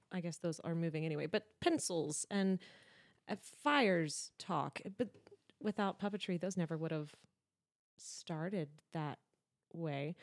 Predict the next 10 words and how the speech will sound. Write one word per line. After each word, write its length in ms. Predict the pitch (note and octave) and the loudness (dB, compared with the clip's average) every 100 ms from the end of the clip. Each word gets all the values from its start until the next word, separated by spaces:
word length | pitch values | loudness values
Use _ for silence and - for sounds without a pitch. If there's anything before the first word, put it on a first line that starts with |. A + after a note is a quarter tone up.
| - - - - _ | -18 -20 -20 -20 _
Um, 460 | F3 E3+ D#3+ D#3+ D#3 _ _ _ _ _ _ _ - - | 2 4 2 0 -4 _ _ _ _ _ _ _ -8 2
and 80 | A3 | 2
then 80 | G#3+ | 2
for 140 | E3+ | 0
kids, 360 | - B3 G3+ - | 2 4 4 0
especially 460 | - F#3+ F3+ F3+ | -2 0 2 0
for 160 | F3 F3+ | -2 -6
kids 520 | - F#3+ F#3 F3 - F3+ | 0 2 2 0 -4 0
relating, 500 | F3+ E3 E3 E3+ E3+ | 2 4 4 4 2
especially 840 | - F#3 F3 F3+ E3+ E3+ E3+ | -2 -4 -2 0 0 0 0